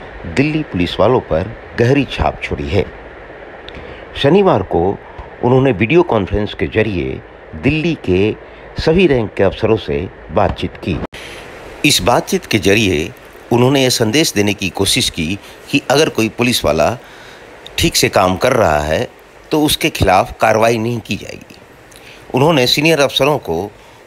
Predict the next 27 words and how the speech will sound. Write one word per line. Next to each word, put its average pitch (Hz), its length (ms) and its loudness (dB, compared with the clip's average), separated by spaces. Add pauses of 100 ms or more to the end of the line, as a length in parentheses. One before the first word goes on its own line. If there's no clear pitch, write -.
यह 120 160 4
भी 180 120 2
संदेश 120 480 2
दिया 98 220 2 (320)
कि 123 140 -4 (580)
वो 127 300 2 (380)
दंड 151 320 0
देने 120 240 0
की 104 160 -8
बजाय 95 460 2 (340)
सुधार 131 460 0
की 123 160 -4
कार्रवाई 104 460 2
पर 92 320 -2 (280)
ज़्यादा 123 320 2
ध्यान 87 280 -4
दें। - 200 -16 (340)
इसके - 300 2
अलावा 139 440 6 (120)
उन्होंने 120 360 4 (320)
शिफ्ट - 420 0
में 127 160 0
ड्यूटी 107 340 -2
को 101 200 -2 (360)
विभाजित 107 480 2
करने 95 500 -2 (340)
और 120 340 2